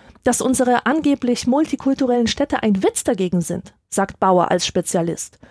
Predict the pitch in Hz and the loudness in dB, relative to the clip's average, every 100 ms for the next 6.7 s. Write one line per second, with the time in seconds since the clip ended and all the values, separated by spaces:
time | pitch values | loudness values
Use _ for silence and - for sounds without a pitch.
0 | - - _ _ - 262 240 269 - - | -20 -20 _ _ 0 2 4 2 0 0
1 | 254 403 285 262 226 214 208 240 403 339 | 2 2 2 2 2 2 0 -2 -2 0
2 | 196 185 190 202 240 311 - 208 247 285 | 0 -2 -2 0 0 -2 -4 -2 0 0
3 | 453 254 190 - 180 240 269 - 269 285 | -2 -2 -4 -2 -2 -2 -2 -2 -2 -2
4 | 277 302 285 311 - 233 226 233 214 214 | -2 0 -2 -4 -4 0 2 2 0 -2
5 | 233 226 220 180 - - - - _ _ | 0 2 0 -4 -6 -12 -14 -16 _ _
6 | _ 208 - 208 - 196 196 | _ -8 -4 -6 -4 -2 0